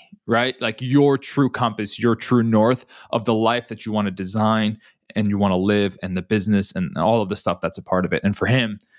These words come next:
you can tell he's, he's exactly where, where he should be because it's his true north. Um, so, so basically, uh, you know, I've explored what does it mean to live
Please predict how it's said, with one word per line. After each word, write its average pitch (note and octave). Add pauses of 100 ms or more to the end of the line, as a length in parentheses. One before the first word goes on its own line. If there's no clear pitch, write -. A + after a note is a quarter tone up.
(500)
you A#2+
can A2
tell A2
he's, G2+
he's A2+
exactly F#2+ (120)
where, G2
where F2+
he G#2+
should B2+
be F2
because F#2+
it's F#2
his E2+
true F2
north. F2 (420)
Um, B2+ (200)
so, -
so -
basically, B2+ (180)
uh, A2 (100)
you D3
know, F#2
I've A#2
explored A2+ (920)
what B2+
does C#3+
it A#2+
mean A#2
to G#2
live G2